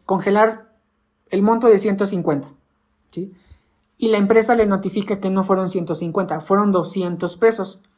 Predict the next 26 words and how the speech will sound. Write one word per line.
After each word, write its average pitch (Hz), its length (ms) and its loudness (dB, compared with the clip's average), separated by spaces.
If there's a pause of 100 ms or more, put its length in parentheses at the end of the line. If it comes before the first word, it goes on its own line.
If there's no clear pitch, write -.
(180)
Entonces, 190 400 -4
el 202 100 2
banco 240 240 2
lo 202 260 2
va, 214 280 2 (100)
va 302 60 4
a - 20 6
retener 190 640 -2
el 185 140 -2
ciento 208 280 -2
cincuenta 196 800 -2 (180)
por 185 140 4
un 202 140 2
periodo 202 220 4
de 196 120 2
quince 196 260 0
días 180 220 0
aproximadamente, 180 920 -4 (520)
mientras 196 400 2
que 196 100 0
los 185 160 2
doscientos 233 680 2 (200)
se - 180 -2
van 202 200 4
a 214 60 4
mantener 180 760 0